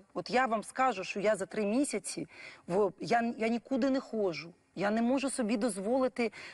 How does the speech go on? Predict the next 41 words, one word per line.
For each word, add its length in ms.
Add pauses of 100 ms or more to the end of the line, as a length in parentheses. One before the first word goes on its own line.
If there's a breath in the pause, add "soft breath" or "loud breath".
десь, 320
я 100
не 100
знаю, 460 (300 loud breath)
м, 220 (100)
тусуватися, 1200
чи, 160
може, 300
ходити 380
там 180
по 140
ресторанам, 880
чи 140
ще 300
щось. 380 (440 loud breath)
Ну, 80
це 220
неможливо. 960 (340)
Це 140
неможливо, 680
коли 200
ти 120
знаєш, 360
що 260 (160)
просто 320
жити 300
життям, 560
розумієте? 640 (200 loud breath)
І 80
також 400
ці 160
люди, 340
які 460 (320 loud breath)
живуть 520
в 60
Росії, 540
вони 200
не 120
хочуть, 640
вони 120
хочуть 420